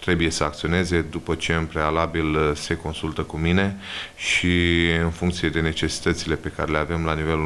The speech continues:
municipiului Roman pentru a crea, uh, căi de, uh, mers pe trotuare cât mai, uh,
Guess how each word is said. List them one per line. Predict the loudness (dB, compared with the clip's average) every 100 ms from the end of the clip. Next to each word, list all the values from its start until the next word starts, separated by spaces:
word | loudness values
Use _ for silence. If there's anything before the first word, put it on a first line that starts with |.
| 0
municipiului | -2 -4 -4 -2
Roman | 0 2 2 2
pentru | 0 -4 -2 -2
a | -2 -4
crea, | -6 0 2 2 2 2 0 -2 -10 -20 -20 -12
uh, | -4 0 2 0 -4
căi | 0 2 2 0
de, | 2 4 4 2 0 -10 -14 -8
uh, | -4 0 0 0 0 0 0 0 -2 -4 -4
mers | 0 0 0 -4 -2 -2
pe | -2
trotuare | -4 -4 0 2 4 2 0 -8 -14 -14 -16
cât | -4 -2
mai, | 2 2 4 2 4
uh, | 4 4 4 4 2 0 -2 -2 -4